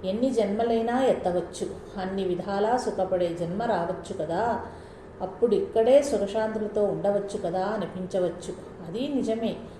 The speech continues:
కానీ సుఖశాంతులతో కూడిన జీవితం రావాలంటే ఏం చెయ్యాలి?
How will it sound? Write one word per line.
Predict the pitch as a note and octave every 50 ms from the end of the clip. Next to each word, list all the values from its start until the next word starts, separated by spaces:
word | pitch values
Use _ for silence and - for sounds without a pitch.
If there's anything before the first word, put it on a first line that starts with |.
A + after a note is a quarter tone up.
| - - -
కానీ | D#3 D#3 E3+ F#3 F#3 F3+ F3 F3 F3+ F3+ F3+ - - - - -
సుఖశాంతులతో | - G#3 A3+ C#4 C#4 C#4+ C#4 C#4 C#4 C4+ C#4 C4 B3+ B3 - B3 B3 A#3+
కూడిన | A#3+ A#3+ A#3 G#3+ G3+ G#3 G3+ F#3+
జీవితం | E3+ - - F3+ G3 G#3 A3+ A3+ A#3+ A#3 A#3 G#3+
రావాలంటే | F#3+ E3+ E3+ F3 F3+ F3 F3 F3 F3 E3+ E3 E3 - A3
ఏం | B3 B3 G#3 E3 F3 - C4 C#4 C4+ - -
చెయ్యాలి? | E3+ E3 E3 D#3+ D#3+ E3 E3+ E3